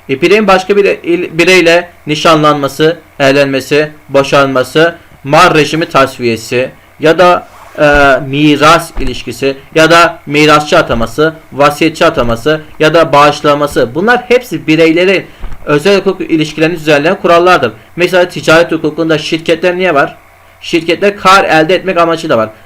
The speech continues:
Anonim şirket var, limited şirket. Bunların amacı kendi hak ve menfaatlerini korumak. Toplumun, kamunun hak ve menfaatlerini değil. Dolayısıyla bunlar başka bir bireyle girdikleri i-, ilişkilerde uyuşmazlık oluştuğunda bunlar özel hukuk kapsamında değerlendirilir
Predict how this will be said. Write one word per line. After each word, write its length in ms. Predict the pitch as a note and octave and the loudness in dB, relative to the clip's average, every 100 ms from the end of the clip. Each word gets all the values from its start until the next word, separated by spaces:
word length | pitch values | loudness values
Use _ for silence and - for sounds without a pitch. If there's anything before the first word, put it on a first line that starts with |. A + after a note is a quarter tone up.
| - | -4
Anonim 340 | D#3 D#3 D#3+ D#3+ | 0 0 0 -2
şirket 420 | D#3 D#3 D3+ C#3 | -4 -2 -2 2
var, 240 | D3 C#3+ | 0 2
limited 300 | C#3+ C#3+ D3+ | -2 -4 -6
şirket. 320 | D3+ C3+ C3 | -6 -4 -4
Bunların 300 | D3 G3+ A3 - | 0 0 0 -2
amacı 520 | D3+ E3 D#3+ B3+ B3 - - - | 0 0 2 0 0 -10 -20 -10
kendi 360 | - E3 F3 G3+ | 0 2 2 0
hak 440 | F#3+ - G#3+ G#3+ | -2 0 0 0
ve 80 | F#3 | -4
menfaatlerini 640 | F3 E3 D#3+ D#3 D3+ F3 F3 | 0 0 2 0 0 -2 -2
korumak. 280 | C3 A#2 | -4 -4
Toplumun, 360 | - D3+ F3+ G3+ | -2 0 0 -2
kamunun 380 | G3 F#3 F3+ F3+ | 0 0 0 -4
hak 320 | - G3 F#3+ | -2 -2 0
ve 40 | |
menfaatlerini 520 | D#3 D#3 D3+ C#3+ E3+ D#3 | 0 0 0 0 0 -2
değil. 140 | B2 - - | -4 -6 -2
Dolayısıyla 500 | F3 F3+ F3+ A#3+ G#3+ | 2 2 2 0 0
bunlar 340 | F3 F#3 G#3+ F#3 | 0 2 2 2
başka 320 | - G#3+ G3 | 0 0 -2
bir 80 | F3+ | 0
bireyle 240 | F#3+ F#3+ | 0 0
girdikleri 600 | E3 D#3+ F3+ F3+ D#3 D#3+ | -2 -2 -2 0 2 0
i-, 60 | D#3 - - - | 0 -8 -20 -6
ilişkilerde 640 | E3+ D#3+ - E3 D#3+ D#3 | -2 -2 -2 2 2 2
uyuşmazlık 600 | E3 E3 D#3+ E3 E3 E3+ E3+ | 2 2 0 0 0 0 0
oluştuğunda 760 | D#3 - C#3+ C3+ D#3 A3+ C#4 - - _ - | -2 -2 -6 -4 0 2 0 -6 -20 _ -6
bunlar 400 | C3 C3+ F#3+ A3 | -4 0 0 0
özel 320 | C3+ B2+ E3+ F#3 | -4 -2 0 0
hukuk 260 | F3+ G3 | 0 -2
kapsamında 800 | D3 C#3 - C#3+ C#3 C3+ F#3 D3+ | -2 -2 -2 -2 -2 0 2 2
değerlendirilir 540 | A#2 A#2+ B2 B2 F3+ | 0 0 0 0 0